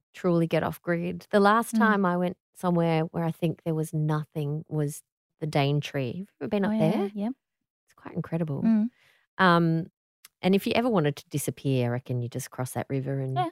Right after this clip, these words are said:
Speaker 1: you know, you
Speaker 2: <laughs> Yeah,
Speaker 1: could
Speaker 2: you'd
Speaker 1: change
Speaker 2: probably
Speaker 1: your name
Speaker 2: eaten.
Speaker 1: to Barry and no
Speaker 2: <laughs>
Speaker 1: one would ever
Speaker 2: You'd
Speaker 1: look for
Speaker 2: probably
Speaker 1: you
Speaker 2: get eaten
Speaker 1: again.
Speaker 2: by a crocodile.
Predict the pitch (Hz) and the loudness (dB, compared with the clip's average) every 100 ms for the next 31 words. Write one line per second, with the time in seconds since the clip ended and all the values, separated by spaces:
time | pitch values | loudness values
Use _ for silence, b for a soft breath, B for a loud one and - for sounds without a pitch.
0 | - 143 139 139 180 226 190 170 214 185 | -4 -4 -2 0 2 4 4 4 4 6
1 | 226 254 196 202 202 180 165 180 180 180 | 6 6 4 2 0 2 4 4 2 2
2 | 170 185 180 190 196 190 196 202 208 277 | 0 2 2 4 4 4 4 2 2 2
3 | - 277 208 214 208 262 226 208 - 240 | 2 4 4 4 2 2 2 0 -2 -4
4 | 190 165 202 | -4 -4 -6